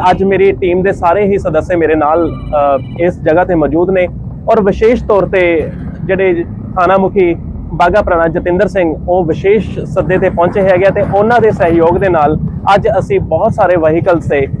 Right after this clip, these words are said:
ਰਿਫਲੈਕਟਰ ਲਗਵਾਏ ਹੈਗੇ ਆ ਤੇ ਇਹ ਮੁਹਿੰਮ ਲਗਭਗ ਅਸੀਂ ਤਿੰਨ ਤੋਂ ਚਾਰ ਦਿਨ ਇਹ ਮੁਹਿੰਮ ਚਲਾਵਾਂਗੇ, ਜਿਸ ਵਿੱਚ ਜਗ੍ਹਾ ਜਗ੍ਹਾ ਤੇ, ਜਿਵੇਂ ਪਹਿਲਾਂ ਅਸੀਂ ਮੇਨ ਚੌਂਕ ਬਾਘਾ ਪੁਰਾਣਾ ਦੇ ਵਿੱਚ ਰਿਫਲੈਕਟਰ ਲਗਾਏ,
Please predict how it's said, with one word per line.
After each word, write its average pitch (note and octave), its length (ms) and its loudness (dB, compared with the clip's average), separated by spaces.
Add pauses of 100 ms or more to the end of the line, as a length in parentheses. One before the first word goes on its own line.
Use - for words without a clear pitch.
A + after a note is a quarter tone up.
(140)
ਰਿਫਲੈਕਟਰ F3+ 460 0
ਲਗਵਾਏ D3+ 340 2
ਹੈਗੇ D#3 300 2
ਆ C#3+ 100 0 (320)
ਤੇ A3 60 4
ਇਹ A3 240 4
ਮੁਹਿੰਮ G3+ 480 2
ਲਗਭਗ F#3 400 2 (140)
ਅਸੀਂ F3+ 260 -2
ਤਿੰਨ - 460 -2
ਤੋਂ A3 120 0
ਚਾਰ G3+ 280 2
ਦਿਨ F#3+ 160 0
ਇਹ F#3 200 2
ਮੁਹਿੰਮ E3+ 300 0
ਚਲਾਵਾਂਗੇ, F3+ 600 0 (400)
ਜਿਸ G#3 280 -2
ਵਿੱਚ G3+ 240 0
ਜਗ੍ਹਾ F#3+ 280 2
ਜਗ੍ਹਾ F#3+ 280 2
ਤੇ, E3 280 -2
ਜਿਵੇਂ F3+ 340 0
ਪਹਿਲਾਂ F#3+ 440 0
ਅਸੀਂ F#3+ 160 0
ਮੇਨ F3 280 2
ਚੌਂਕ F3 220 0
ਬਾਘਾ E3 260 2
ਪੁਰਾਣਾ E3+ 260 0
ਦੇ F3 80 0
ਵਿੱਚ E3 180 -2
ਰਿਫਲੈਕਟਰ D#3+ 420 -4
ਲਗਾਏ, D3 320 2